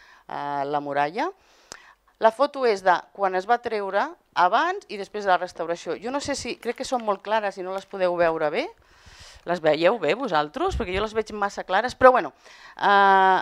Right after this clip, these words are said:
el, el que podem veure és que tenim una primera base, eh, tota aquesta base, Jordi, això t'interessa? Perquè és un tema de, de, que serà de, de discussió. Eh, el que pensem és que no-, nosaltres el que estem veient ara és l'alçat carolingi, l'alçat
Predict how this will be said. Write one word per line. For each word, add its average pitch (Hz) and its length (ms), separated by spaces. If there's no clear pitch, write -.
el, 202 80
el 208 160
que - 140
podem 269 260
veure 143 380
és 196 320
que 180 160
tenim 202 360
una 262 240
primera 226 400
base, 220 320
eh, 403 640
tota 277 160
aquesta 220 240
base, 165 320
Jordi, 196 240
això 180 160
t'interessa? 226 640
Perquè 175 220
és 165 100
un 185 80
tema 170 280
de, 151 120
de, 143 100
que 160 80
serà 143 360
de, 139 100
de 156 160
discussió. 156 500
Eh, 160 280
el 175 80
que 208 80
pensem 214 320
és - 80
que 233 80
no-, 202 120
nosaltres 240 320
el 262 80
que 190 120
estem 196 200
veient 175 240
ara 240 200
és 185 80
l'alçat 175 360
carolingi, 156 600
l'alçat 160 640